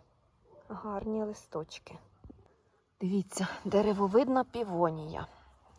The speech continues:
Я брала в бабушки ростки.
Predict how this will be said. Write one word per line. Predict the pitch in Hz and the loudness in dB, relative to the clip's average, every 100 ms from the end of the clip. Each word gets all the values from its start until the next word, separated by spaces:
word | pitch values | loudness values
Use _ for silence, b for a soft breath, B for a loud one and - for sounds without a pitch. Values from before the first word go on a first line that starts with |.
| _ _ _ B B B - | _ _ _ B B B -8
Я | 202 247 277 | 2 2 2
брала | 214 214 240 240 | 2 6 6 6
в | 202 | 4
бабушки | 185 175 185 202 - - 311 349 - | 4 4 4 -6 -10 -6 -6 -6 -8
ростки. | 214 247 - - - - 170 | 0 0 0 -8 -10 -4 -4